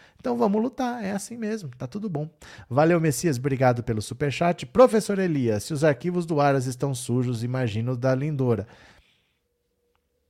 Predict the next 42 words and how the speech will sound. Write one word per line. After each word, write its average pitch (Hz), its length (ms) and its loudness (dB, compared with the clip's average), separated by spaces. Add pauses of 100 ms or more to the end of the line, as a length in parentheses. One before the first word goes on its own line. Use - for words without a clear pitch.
(1500)
Esse 156 160 -12
pessoal 196 360 -2
agora 160 320 4
vai 170 120 2
ter 175 140 -4
que - 80 -16
se - 140 -8
ver, 101 240 -2
né? 151 160 -2 (260)
Quem 147 220 -4
sabe, 160 500 0 (260)
quem 214 220 2
fez 214 240 2
sabe 196 240 -4
o 196 60 -4
que 208 100 -4
fez. - 540 -6 (180)
Eles 123 180 -2
têm 151 140 0
suas 151 240 0
razões 127 400 0
pra 123 160 0
ter 123 140 -2
suas 123 200 -8
preocupações, 131 760 -6
porque 113 240 -10
quem 185 240 -6
fez 151 280 -2
sabe 160 220 -6
o 165 40 -8
que 202 120 -14
fez. 113 380 -6 (300)
Agora 123 260 0
ele 127 80 0
tá 131 100 -2
preocupado 127 560 -2
em 131 120 -4
indicar 127 400 -4
o 113 40 -2
sucessor. 113 600 -8 (240)
Tá 117 140 -4
bom. 90 260 -12